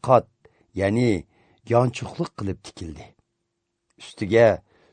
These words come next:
to'rt qur qimmatli tosh qadaldi. Birinchi qurg'a qizil yoqut, topaz va zumrad o'rnatildi. Ikkinchi qurg'a ko'k qash tosh, ko'k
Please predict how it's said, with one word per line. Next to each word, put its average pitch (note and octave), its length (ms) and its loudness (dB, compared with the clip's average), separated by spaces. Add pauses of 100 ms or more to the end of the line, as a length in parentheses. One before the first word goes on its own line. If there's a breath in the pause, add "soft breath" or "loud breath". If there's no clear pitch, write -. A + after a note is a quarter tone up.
(140)
to'rt F3 280 0
qur C#3 220 -4
qimmatli G#2+ 460 -6
tosh - 280 -12
qadaldi. F2 500 -4 (720)
Birinchi A#2 340 -2
qurg'a F#2+ 440 4 (680)
qizil A2+ 360 -6
yoqut, F#2+ 480 -6 (720)
topaz F#2+ 480 0 (640)
va B2 220 4
zumrad F#2+ 580 -4 (440)
o'rnatildi. F2+ 640 0 (1000)
Ikkinchi - 380 -8
qurg'a F#2+ 420 2 (600)
ko'k E3 260 0 (260)
qash B2 260 -2
tosh, E2+ 300 -6 (800)
ko'k D3+ 200 -2